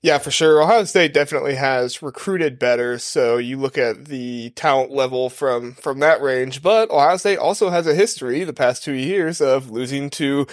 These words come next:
inferior talent, right? I mean, you have Michigan, who, you know, the narrative is that they've developed their players, yada, yada, yada. And I won't talk too long about that, Johnny. I know, uh, we don't wanna hear about that, but, uh, but I do think that there is something here about, can Ryan Day really get the talent out of these guys and use them in such a way?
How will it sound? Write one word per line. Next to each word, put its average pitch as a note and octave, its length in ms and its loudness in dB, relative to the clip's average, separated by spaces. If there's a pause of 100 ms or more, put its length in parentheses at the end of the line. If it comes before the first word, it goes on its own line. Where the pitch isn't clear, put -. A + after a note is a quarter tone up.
(120)
inferior C3+ 840 0 (200)
talent, D#3+ 480 -2
right? B2+ 340 2
I - 40 -6
mean, B2+ 240 -8
you B2 80 -6
have C3 120 -2
Michigan, C3+ 580 -2
who, C3 520 -8
you C#3 80 -6
know, A#2 120 0
the C3 100 2
narrative B2+ 560 2
is B2 100 -4
that A#2+ 160 -6
they've C3 220 -2
developed B2 380 0
their A#2+ 120 -2
players, A#2 420 -4
yada, A2+ 200 -2
yada, A2+ 240 -2
yada. A2+ 300 0
And A#2 120 -2
I C3 60 4
won't B2+ 200 2
talk A#2 200 -2
too C3 140 -10
long A2 180 -2
about G#2+ 180 -6
that, G#2+ 160 -2
Johnny. A2 340 -4
I A2 60 -2
know, A2+ 280 0
uh, A2 80 -2 (260)
we D3 80 2
don't C3+ 100 2
wanna B2 140 0
hear B2 160 -4
about A2+ 260 -4
that, B2 260 0
but, C3 240 2 (280)
uh, D3+ 260 4
but E3+ 140 2
I E3+ 80 6
do G#3+ 180 -6
think E3 300 -4
that D3+ 160 -4
there D#3+ 160 4
is D3+ 100 -2
something G3 380 -4
here F3+ 220 -4
about, B2 320 -2
can A3+ 340 0
Ryan D#3+ 420 0
Day D3 240 2
really E3 420 -6
get D3+ 400 -2
the D3 120 0
talent D3+ 560 -2
out C#3 240 2
of D3 80 -4
these C#3 260 -6
guys B2 380 0
and A#2 160 -14
use D3 160 -8
them C3 100 -10
in A#2+ 80 -8
such A#2+ 260 -8
a A#2+ 60 -10
way? A#2+ 300 -4